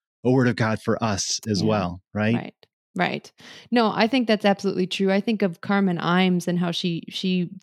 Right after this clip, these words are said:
Speaker 2: phrased this as, "The salvation came before these words, these
Speaker 1: Mm-hmm.
Speaker 2: Hadvarim." You know, they were brought out of Egypt. They were experiencing God on the mountain. And only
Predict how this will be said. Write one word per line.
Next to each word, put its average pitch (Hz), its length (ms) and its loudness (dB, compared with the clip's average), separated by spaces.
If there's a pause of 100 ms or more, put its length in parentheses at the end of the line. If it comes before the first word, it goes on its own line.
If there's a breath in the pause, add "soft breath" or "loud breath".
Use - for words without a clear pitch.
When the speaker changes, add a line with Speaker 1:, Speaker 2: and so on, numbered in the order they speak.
Speaker 2:
phrased 180 420 2
this 175 260 0
as, 156 300 0 (320 loud breath)
"The 190 160 6
salvation 214 720 2
came 202 320 4
before 175 840 2 (280)
these 170 380 2
words, 156 600 -2
these 180 220 2
Speaker 1:
Mm-hmm. - 240 4
Speaker 2:
Hadvarim." 165 680 2 (140)
You 202 80 6
know, 160 240 0 (180 soft breath)
they 208 140 8
were 196 100 6
brought 180 400 4
out 214 220 4
of 185 120 2
Egypt. 170 520 -2
They 175 100 2
were 175 160 0
experiencing 196 800 0
God 165 400 2
on 226 280 4
the 180 100 2
mountain. 160 480 0
And 190 280 0
only 208 400 2